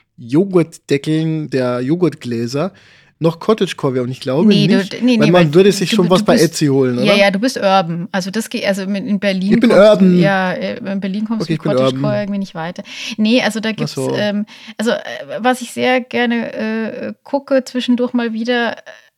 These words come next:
Speaker 2: ist, äh, die Cottage Fairy. Ähm, das ist eine, äh, Diplomatentochter, <laughs> äh, natürlich,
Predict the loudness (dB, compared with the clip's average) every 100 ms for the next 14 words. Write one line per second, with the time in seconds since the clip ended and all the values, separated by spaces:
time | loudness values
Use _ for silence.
0 | _ -8 -8 -6 -10 -8 -6 -6 -4 -2
1 | -2 -4 -8 -4 -4 -2 -4 -4 -8 _
2 | -20 -18 -18 -12 -2 0 2 2 0 -2
3 | -10 -8 -8 -10 -6 -2 0 0 -2 -4
4 | -6 _ -14 -12 -12 -14 -16 -20 _ _
5 | _ _ _ -12 -2 2 6 6 6 6
6 | 4 4 2 0 0 2 2 0 -8 -14
7 | -14 -16 -18 -20 -20 -16 -14 -12 -14 -16
8 | -16 -12 -2 0 2 0 0 -2 0 2
9 | 2 -2